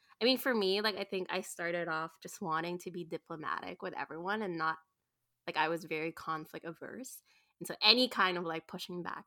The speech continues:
with, like, our bosses or any of that, like, I would just not be that type of person. And as Savannah would probably attest, like, during the last maybe, like, four years, I've started to, I mean, I'm still not at that point where I would,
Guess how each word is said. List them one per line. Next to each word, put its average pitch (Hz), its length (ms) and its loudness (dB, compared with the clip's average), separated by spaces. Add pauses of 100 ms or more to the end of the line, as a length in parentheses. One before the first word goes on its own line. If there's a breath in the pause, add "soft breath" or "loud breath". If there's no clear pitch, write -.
with, 175 160 -14
like, - 200 -12
our 180 100 -4
bosses 285 560 -2
or 277 60 0
any 233 280 0
of 214 120 0
that, 190 240 8 (320 loud breath)
like, 180 100 4
I 220 180 12
would 220 240 4
just 190 260 0
not 175 300 4
be 170 160 0
that 180 220 2
type 180 240 -4
of 170 120 -6
person. 226 500 -6 (560 soft breath)
And 185 540 4 (580)
as 185 160 -4
Savannah 180 440 0
would 175 160 0
probably 175 460 0
attest, 175 640 0
like, 175 500 0 (720)
during 208 400 2
the 262 80 4
last 185 480 8
maybe, 180 340 2
like, 175 220 -2
four 175 280 -4
years, 175 560 0 (240 soft breath)
I've 202 180 4
started 220 540 2
to, 254 440 0 (460)
I 214 60 6
mean, 262 140 10
I'm 262 100 12
still 294 260 10
not 214 260 12
at 214 120 8
that 190 200 10
point 202 300 0
where 196 200 4
I 185 180 10
would, 180 400 4